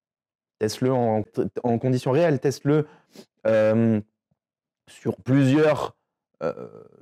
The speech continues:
sur plusieurs prestations, teste-le sur un vrai véhicule, un véhicule qui a vraiment des défauts, teste-le sur un vernis, euh, plutôt médium, un vernis dur,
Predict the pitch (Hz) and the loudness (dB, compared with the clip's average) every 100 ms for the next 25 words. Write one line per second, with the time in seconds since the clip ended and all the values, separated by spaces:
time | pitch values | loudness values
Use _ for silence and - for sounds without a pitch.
0 | - - - - 131 123 151 - 160 - | -20 -12 -10 -2 0 2 0 0 -2 0
1 | 175 175 214 208 143 - 120 - 147 156 | -2 2 2 2 0 -2 -4 0 2 2
2 | 147 - 110 98 98 101 98 117 139 151 | 2 -2 -2 0 0 0 0 0 2 2
3 | 170 175 233 233 147 - _ 98 104 110 | 2 2 2 2 2 -2 _ -2 2 2
4 | 110 151 127 101 87 - 117 131 135 147 | 2 -2 0 -2 -2 -2 0 2 2 2
5 | 160 202 202 - _ _ _ _ _ 113 | 2 2 2 0 _ _ _ _ _ -2
6 | 113 123 127 - 110 101 101 104 110 117 | 0 0 0 0 0 2 2 2 2 2
7 | 113 - _ _ _ 92 95 - 98 127 | 0 -4 _ _ _ -2 -2 -2 -2 0
8 | 175 185 196 185 98 87 117 156 165 196 | 2 4 4 2 0 0 0 2 2 4
9 | 196 180 | 2 0